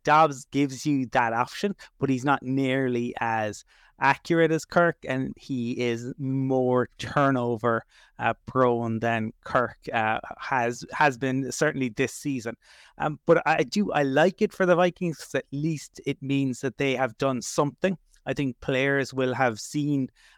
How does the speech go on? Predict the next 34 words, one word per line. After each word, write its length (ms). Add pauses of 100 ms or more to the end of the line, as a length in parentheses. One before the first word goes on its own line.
um, 240
and 160
look, 180 (120)
I, 200
I, 220 (100)
you 200
know, 360
we 120
all 140
wanna 160
see 180
Kirk 260
Cousins 280
come 180
back, 260
and 120
kudos 420
to 80
Kirk 220
Cousins, 420
who, 240 (280)
um, 420 (160)
popped 240
his 100
Achilles 580
and 300 (340)
made 340
it 60
along. 500
He'd 160
already 440
a 200 (440)
pre-planned 580
event, 480